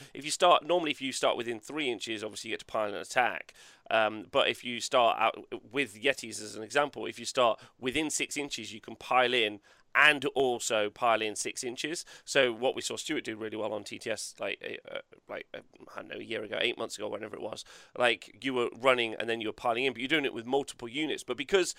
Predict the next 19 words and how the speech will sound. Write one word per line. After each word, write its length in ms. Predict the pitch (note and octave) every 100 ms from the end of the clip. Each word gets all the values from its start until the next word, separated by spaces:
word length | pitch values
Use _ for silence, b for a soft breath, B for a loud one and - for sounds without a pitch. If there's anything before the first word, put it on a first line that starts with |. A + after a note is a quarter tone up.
| b -
you 380 | C3 F3 E3+ B2
can 180 | - D3
pile 380 | - - C#3+ C#3
in 260 | C#3 B2+ A#2 b b -
and 160 | B2
then 140 | B2+ B2
activate, 840 | C3 F3 - C3+ G2+ G2+ G2+ - - b -
it 120 | A2
means 300 | C#3+ C#3 B2
that 160 | B2+ B2
whenever 300 | C#3+ D3 C3+
they 120 | C3+
would 140 | A#2+
strike 320 | - B2+ A2+
back, 260 | - B2+ -
so 120 | -
you'd 120 | D3
pile 280 | - E3 C#3
in, 200 | B2 A#2